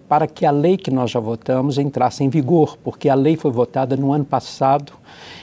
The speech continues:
que é um novo marco chamado Marco Regulatório das Organizações da Sociedade Civil,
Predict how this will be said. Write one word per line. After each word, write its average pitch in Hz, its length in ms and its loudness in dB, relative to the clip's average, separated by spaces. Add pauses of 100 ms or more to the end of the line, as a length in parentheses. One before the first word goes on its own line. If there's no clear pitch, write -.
(140)
que 190 320 4
é 190 60 4
um 196 100 2
novo 190 240 2
marco 139 400 0
chamado 127 420 -2
Marco 139 600 0
Regulatório 127 880 -2
das 120 240 -2
Organizações 123 760 -2
da 120 80 -2
Sociedade 123 540 -6
Civil, 120 400 0